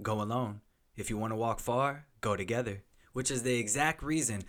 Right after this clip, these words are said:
I'm building a community for us, the Misguided. And in this community, you'll be able to learn, educate, and collaborate with others who are like you,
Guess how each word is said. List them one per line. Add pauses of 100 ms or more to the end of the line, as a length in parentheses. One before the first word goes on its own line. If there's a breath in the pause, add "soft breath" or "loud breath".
(140 loud breath)
I'm
building
a
community
for
us, (160)
the
Misguided. (140)
And
in
this
community,
you'll
be
able
to
learn, (240 loud breath)
educate,
and
collaborate
with
others
who
are
like
you,